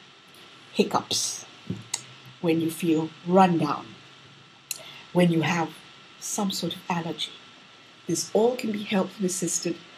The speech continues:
Your body can get a boost by doing this. And finally, one more thing that I want to, uh, mention, and that is, uh, tailbone, the base of the spine.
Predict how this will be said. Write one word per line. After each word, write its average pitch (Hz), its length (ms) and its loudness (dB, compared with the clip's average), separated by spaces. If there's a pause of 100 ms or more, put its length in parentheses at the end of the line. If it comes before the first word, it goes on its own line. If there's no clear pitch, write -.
(220)
Your 180 120 -4
body 190 200 4
can 185 200 -2
get 180 160 2
a 175 60 0
boost 175 600 -2
by 170 160 0
doing 165 440 0 (300)
this. - 320 -6 (840)
And 208 120 -2
finally, 269 480 4 (520)
one 247 240 4
more 214 120 0
thing 180 180 2
that 175 100 0
I 170 100 0
want 170 260 -2
to, - 240 -6 (180)
uh, 175 180 -2
mention, 170 580 -2
and 170 160 0
that 180 160 -2
is, 175 220 -4 (460)
uh, 175 60 -4
tailbone, 233 540 0 (260)
the 175 80 2
base 175 360 0
of 190 100 -6
the 208 80 -4
spine. 196 380 -4